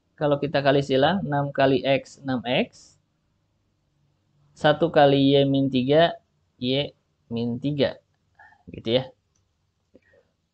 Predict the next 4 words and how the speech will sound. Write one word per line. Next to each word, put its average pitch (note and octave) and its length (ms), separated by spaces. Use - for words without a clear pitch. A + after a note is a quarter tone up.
Nah, D#3+ 240
kemudian G3+ 640
kalau D#3 560
kita D3 560